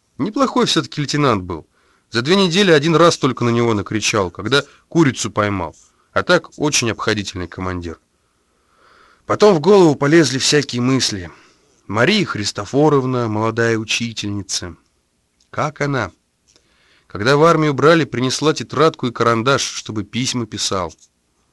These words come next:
Потом еще что-то. Тоже жалостное. Еще что-то. И еще. И, наконец, заснул.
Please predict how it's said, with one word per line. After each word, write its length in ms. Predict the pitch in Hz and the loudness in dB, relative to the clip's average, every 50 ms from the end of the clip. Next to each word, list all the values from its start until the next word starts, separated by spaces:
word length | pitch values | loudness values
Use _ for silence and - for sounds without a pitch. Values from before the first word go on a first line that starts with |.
| _ _ _ | _ _ _
Потом 300 | - - - - 196 139 | -18 -6 -2 -2 -2 -2
еще 380 | 104 90 - - - 147 170 - | -2 -4 -6 -6 -6 -6 -6 -8
что-то. 440 | - - - 123 113 - - 90 - _ _ _ _ _ _ _ _ _ _ _ _ _ _ _ _ _ _ _ _ _ _ | -8 -6 -6 -6 -6 -6 -8 -14 -14 _ _ _ _ _ _ _ _ _ _ _ _ _ _ _ _ _ _ _ _ _ _
Тоже 300 | - 131 151 143 113 101 | -4 -2 0 0 -2 -2
жалостное. 720 | 95 90 104 117 120 117 104 92 - - - 90 82 76 71 - _ _ _ | -4 0 2 2 2 2 0 -2 -4 -6 -8 -10 -12 -14 -18 -20 _ _ _
Еще 520 | 92 98 98 - - - 190 202 196 175 | -10 -6 -4 -2 -2 0 2 2 2 2
что-то. 540 | - - - 156 156 147 - 110 95 85 82 _ | -2 -4 -4 -4 -4 -4 -6 -8 -12 -12 -14 _
И 80 | - 95 | -12 -12
еще. 600 | 98 95 87 - - - - 147 175 190 180 - _ _ _ _ _ _ _ _ _ _ _ _ _ _ _ | -10 -10 -8 -6 -6 -6 -6 -6 -8 -10 -12 -18 _ _ _ _ _ _ _ _ _ _ _ _ _ _ _
И, 80 | 113 | -2
наконец, 640 | 110 110 107 - 98 95 101 131 160 165 - - - _ | -2 -2 -2 -2 -4 -4 -4 -4 -6 -6 -8 -12 -14 _
заснул. 500 | 117 117 123 120 - - 127 123 117 | -6 -6 -4 -4 -6 -6 -6 -8 -10